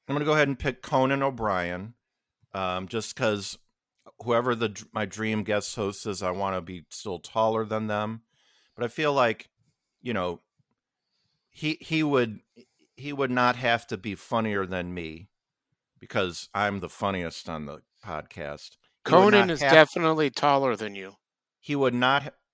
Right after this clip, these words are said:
Speaker 1: no, he isn't. He would not have
Speaker 2: Yeah,
Speaker 1: to
Speaker 2: he's,
Speaker 1: be
Speaker 2: like,
Speaker 1: funnier
Speaker 2: seven
Speaker 1: than
Speaker 2: feet
Speaker 1: me.
Speaker 2: tall.
Speaker 1: Right. That's not taller than me. So, okay, but you get where I'm going. Who, who's your dream guest host?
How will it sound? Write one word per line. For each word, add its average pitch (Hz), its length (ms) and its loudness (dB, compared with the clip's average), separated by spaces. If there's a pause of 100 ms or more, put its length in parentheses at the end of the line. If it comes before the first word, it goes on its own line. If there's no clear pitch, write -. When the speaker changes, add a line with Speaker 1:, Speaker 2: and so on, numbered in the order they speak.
(220)
Speaker 1:
no, 127 140 -2
he 131 100 -2
isn't. 104 380 -10 (640)
He 135 120 0
would 131 160 4
not 135 260 4
have 151 140 4
Speaker 2:
Yeah, 175 100 8
Speaker 1:
to 131 60 -4
Speaker 2:
he's, - 200 -2
Speaker 1:
be 254 40 2
Speaker 2:
like, 254 80 4
Speaker 1:
funnier 123 100 2 (120)
Speaker 2:
seven 202 140 2
Speaker 1:
than 202 100 0
Speaker 2:
feet 104 120 -2
Speaker 1:
me. - 60 -8
Speaker 2:
tall. 107 360 2 (840)
Speaker 1:
Right. 104 240 -4 (400)
That's 98 240 -8
not 104 260 -2
taller 80 340 -6
than 76 220 -16
me. 87 220 -20 (560)
So, 120 280 2
okay, 104 380 0 (120)
but 117 260 0 (480)
you 139 140 -4
get 123 200 2
where 107 120 2
I'm 95 140 0
going. 90 340 -4
Who, 147 240 -2
who's 135 300 -6
your 127 160 -2
dream 92 400 -6
guest 78 340 -10
host? 85 440 -12